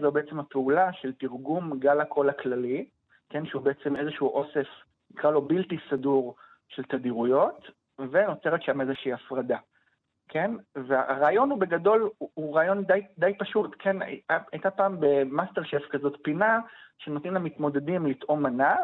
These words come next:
והם צריכים להגיד מה הרכיבים, אם את זוכרת. אז זה די דומה, כן? האוזן מקבלת את המנה, כן? איזשהו סלט או פשטידה או לא יודע מה, ומה שקורה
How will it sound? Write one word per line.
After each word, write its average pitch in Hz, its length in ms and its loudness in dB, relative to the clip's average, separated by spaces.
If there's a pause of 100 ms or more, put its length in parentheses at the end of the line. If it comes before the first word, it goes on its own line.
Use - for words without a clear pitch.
והם 143 160 -2
צריכים 190 240 -4
להגיד 151 320 0
מה 151 120 2
הרכיבים, 135 560 0
אם 127 140 -4
את 127 80 -4
זוכרת. 127 400 -2 (760)
אז 135 140 -2 (260)
זה 156 60 -2
די 190 260 4
דומה, 208 200 2 (180)
כן? 202 200 2 (460)
האוזן 190 320 2
מקבלת 160 560 0
את 139 120 -4
המנה, 120 380 0 (340)
כן? 190 240 -2
איזשהו 135 500 -8 (200)
סלט 156 380 2
או 156 100 -4
פשטידה 135 460 0
או 131 60 0
לא 131 200 -2
יודע 127 220 -2
מה, 160 180 2 (640)
ומה 156 580 0
שקורה 208 360 0